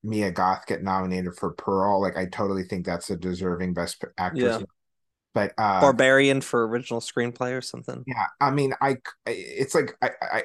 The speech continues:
Speaker 1: I bet if we looked at the predictions, Mark Rylance would be, like, in the top fifteen, but he's not gonna, they're not gonna nominate him for
Speaker 2: No,
Speaker 1: that.
Speaker 2: but, I mean, someone who would be deserving if he was, 'cause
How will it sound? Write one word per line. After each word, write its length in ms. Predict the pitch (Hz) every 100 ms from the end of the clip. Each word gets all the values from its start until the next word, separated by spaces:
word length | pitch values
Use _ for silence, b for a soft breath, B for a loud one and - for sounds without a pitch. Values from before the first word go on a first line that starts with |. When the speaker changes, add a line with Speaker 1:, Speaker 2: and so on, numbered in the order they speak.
| -
Speaker 1:
I 60 | 131
bet 140 | 147
if 140 | 147
we 60 | 143
looked 220 | 120 120
at 40 | -
the 60 | 101
predictions, 680 | 107 90 98 - 110 92 -
Mark 260 | 104 95
Rylance 680 | 98 92 98 95 92 92 -
would 220 | 95 82
be, 240 | 95 92
like, 360 | 92 87 85 82
in 100 | 92
the 80 | 87
top 300 | - 95 -
fifteen, 600 | - 92 - 107 101 107
but 120 | 104
he's 160 | 113 117
not 160 | 107
gonna, 180 | 80 76 - _ -
they're 200 | 101 101
not 140 | 90
gonna 120 | -
nominate 420 | 82 78 82 76 69
him 100 | 73
for 60 |
Speaker 2:
No, 240 | 135 160 233
Speaker 1:
that. 60 |
Speaker 2:
but, 160 | 180 160
I 40 |
mean, 180 | 165 185
someone 300 | 165 233 240
who 80 | 160
would 280 | 120 160 190
be 120 | 175
deserving 580 | 131 123 123 170 135 71
if 140 | 113
he 80 | -
was, 340 | 107 120 113
'cause 440 | - - - -